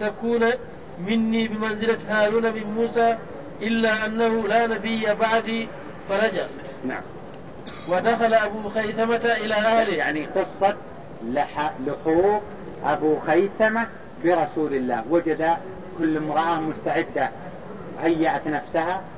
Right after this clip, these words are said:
Speaker 2: وهيأت الطعام وهيأت المكان البارد ورشته بالماء وتأهبت للاستقبال ال-،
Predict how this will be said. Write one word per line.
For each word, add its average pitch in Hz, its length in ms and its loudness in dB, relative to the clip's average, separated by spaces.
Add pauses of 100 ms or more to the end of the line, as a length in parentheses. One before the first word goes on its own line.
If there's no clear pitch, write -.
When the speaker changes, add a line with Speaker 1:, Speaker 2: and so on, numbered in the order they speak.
(180)
Speaker 2:
وهيأت 165 540 2
الطعام 160 580 0 (320)
وهيأت 165 520 2
المكان 160 500 0
البارد 165 500 2 (340)
ورشته 165 640 0
بالماء 165 480 4 (400)
وتأهبت 196 840 2
للاستقبال 196 720 0
ال-، 208 160 4